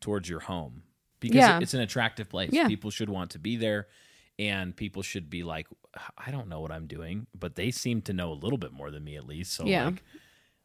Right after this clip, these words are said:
Speaker 1: how can I get to that dinner table?"
Speaker 2: Yeah.
Speaker 1: And, and,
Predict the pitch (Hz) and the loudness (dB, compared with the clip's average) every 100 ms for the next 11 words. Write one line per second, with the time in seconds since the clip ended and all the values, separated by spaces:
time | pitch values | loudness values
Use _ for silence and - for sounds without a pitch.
0 | _ _ - - 117 143 135 123 104 120 | _ _ -12 -6 -4 -2 0 0 -2 -4
1 | 110 87 90 90 90 82 - 78 73 69 | -2 -2 -2 -4 -6 -6 -8 -8 -8 -12
2 | - - - - 113 85 90 - 87 82 | -16 -20 -6 0 2 2 -2 -6 -6 -6
3 | - | -10